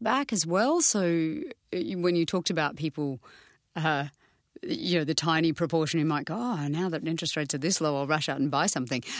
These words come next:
They're probably already in the market 'cause they bought a property in the last six <laughs> months. That's come roaring back. Where do I go, especially if I need yield? Do you think that problem, it's not a mentality, that problem is gonna keep supporting equities?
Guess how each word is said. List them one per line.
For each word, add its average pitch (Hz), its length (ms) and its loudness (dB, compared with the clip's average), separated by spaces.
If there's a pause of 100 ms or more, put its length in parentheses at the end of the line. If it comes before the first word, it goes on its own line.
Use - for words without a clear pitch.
They're 180 220 2
probably 185 460 4
already 170 220 4
in 143 80 4
the 135 60 2
market 160 340 0
'cause 147 140 0
they 143 80 0
bought 160 200 2
a 143 40 -2
property 202 340 0
in 120 80 0
the 127 80 0
last - 260 2
six - 200 2
<laughs> 196 80 4
months. - 400 2 (240)
That's - 260 2
come 175 200 2
roaring 147 360 2
back. 147 420 -2 (880)
Where 165 360 2
do 330 160 4
I 247 100 4
go, 185 380 2
especially 190 600 4
if 180 140 -2
I 165 100 2
need 156 300 2
yield? 151 360 -2
Do 196 100 -2
you 220 60 2
think 294 300 2
that 165 720 0 (640)
problem, 185 540 -2
it's - 160 -6
not 175 140 2
a 190 40 0
mentality, 147 540 0
that 123 180 -8
problem 147 440 0
is 127 280 0
gonna 147 240 -2
keep - 260 -4
supporting 139 440 -4
equities? 156 600 -8